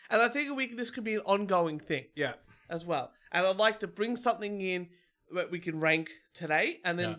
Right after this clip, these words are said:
Speaker 1: going forward, we can continue to rank these
Speaker 2: Rank,
Speaker 1: things.
Speaker 2: rank these things,
Speaker 1: And, you
Speaker 2: okay.
Speaker 1: know, so it's an ongoing bit in our podcast.
Speaker 2: <laughs> Excellent.
Speaker 1: Are you ready? Okay. So I think it's about time that we rank the races.
Speaker 2: The races.
Speaker 1: Yes. Just,
Speaker 2: All right.
Speaker 1: you know what I mean?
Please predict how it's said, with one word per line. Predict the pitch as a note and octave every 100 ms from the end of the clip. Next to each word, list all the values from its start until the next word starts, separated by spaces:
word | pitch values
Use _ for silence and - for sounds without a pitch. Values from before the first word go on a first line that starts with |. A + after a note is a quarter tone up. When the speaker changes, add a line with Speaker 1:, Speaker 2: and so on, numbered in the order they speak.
| E3+
Speaker 1:
going | F#3+ F#3+
forward, | F#3 E3+ E3 F#3
we |
can | F3+ F3
continue | E3+ D#3+ F#3 E3+
to | E3+
rank | D#3 D3+ C#3+ C#3 -
these | C#3+
Speaker 2:
Rank, | A#2
Speaker 1:
things. | - C3+
Speaker 2:
rank | A#2+ G#2+
these | - G#2+ -
things, | A2
Speaker 1:
And, | A3+ A#3
you |
Speaker 2:
okay. | G#3+
Speaker 1:
know, |
so | G3 A3+
it's | A3+
an | -
ongoing | B3 C4 A#3+ G#3
bit | G3 -
in |
our | F3
podcast. | E3 E3 - G3 - G#3 -
Speaker 2:
<laughs> | F#3
Excellent. | C3+ C3+ - A2+ - _ -
Speaker 1:
Are |
you | G3+
ready? | G#3 G#3 G3+
Okay. | - - _
So | A3+ G#3+ -
I | G3
think | - D#4+ E4+
it's | D#4+
about | C4 A#3 A3+
time | G3 F3+ D#3+ A3 - _ _ _ -
that | G3+ F3+
we | G#3 A#3+
rank | G3+ G3+ G3 F#3+ -
the | F3
races. | F3 D#3+ D3+ - A#2 G#2+ - _ _ _ -
Speaker 2:
The |
races. | B2 C#3 C#3 - G#2 - -
Speaker 1:
Yes. | G#3 D#3
Just, | - D3
Speaker 2:
All | D#3
right. | C3 -
Speaker 1:
you | G#3+ A3
know | B3
what | B3+
I |
mean? | A#3 A#3+ F#4+